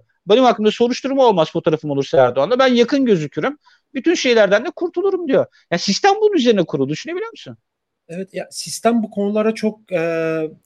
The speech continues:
Speaker 2: gebe yani rü-, yolsuzluk, rüşvet odaklı bir sistem. Yani anladığımız bu. E, çok belli.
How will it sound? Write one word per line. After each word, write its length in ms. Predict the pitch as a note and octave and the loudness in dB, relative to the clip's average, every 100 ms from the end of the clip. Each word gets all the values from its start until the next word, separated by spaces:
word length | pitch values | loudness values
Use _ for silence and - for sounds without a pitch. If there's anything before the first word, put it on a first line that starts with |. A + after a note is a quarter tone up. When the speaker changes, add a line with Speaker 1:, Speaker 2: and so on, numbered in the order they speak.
| _ D#3 D3+ | _ -20 -4
Speaker 2:
gebe 220 | F3+ F#3+ | 0 2
yani 260 | D#3+ E3+ C#3+ | 4 2 0
rü-, 380 | C#3+ G#3+ F#3+ F3 | -4 -8 -4 2
yolsuzluk, 800 | F#3+ - G3 E3+ E3+ F#3 _ | 2 2 -2 -2 -4 -8 _
rüşvet 520 | F3+ - - F#3+ F#3+ _ | -8 -8 -4 -4 -4 _
odaklı 480 | - D#3+ E3 E3 E3+ | -6 0 0 0 -2
bir 160 | E3+ D#3 | -2 -6
sistem. 520 | - C3+ - B2 A#2 _ | -8 -10 -4 -4 -6 _
Yani 200 | C#3 C3 | -4 -4
anladığımız 640 | C#3+ D3+ D#3 D#3+ E3 D3+ D3 | -2 0 2 2 0 -2 0
bu. 100 | C#3+ - - _ _ - | -2 -2 -18 _ _ -8
E, 60 | B2+ | -8
çok 280 | - F3 D#3+ | -2 -4 2
belli. 360 | D3 C3+ G3+ | 2 2 0